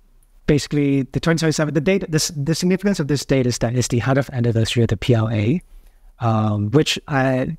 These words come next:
the Chinese have said, like, they want to deliver certain outcomes. They want to deliver, they want to show that they've modernized the military to a certain extent. It is,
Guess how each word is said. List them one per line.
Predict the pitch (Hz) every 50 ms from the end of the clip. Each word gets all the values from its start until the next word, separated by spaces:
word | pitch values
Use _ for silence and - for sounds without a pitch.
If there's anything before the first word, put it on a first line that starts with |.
| - -
the | - 135
Chinese | - - 147 151 156 151 147 -
have | 147 139 120
said, | - - 139 127 120
like, | 127 117 123 -
they | - 117
want | 117 147 151 147
to | 139
deliver | 123 135 117 127 123 120 123 120 117 120
certain | 120 - - 123 - 123 117 -
outcomes. | 151 160 - - - 107 95 95 - -
They | - 120
want | 117 120
to | 120
deliver, | 110 123 117 113 117 107 113 113 113 113 113 - - _ _ -
they | 160
want | 170 170
to | 156
show | - - 185 185
that | 165 165 151 127
they've | 143 139 131 - -
modernized | 139 139 135 139 131 139 135 127 -
the | - 123
military | 127 123 131 127 - - 131 123
to | - -
a |
certain | - - 135 127 123
extent. | 113 110 - - - 151 147 147 139 - - - - - _ _ - _ _ _ -
It | 131 127
is, | 135 127 - - -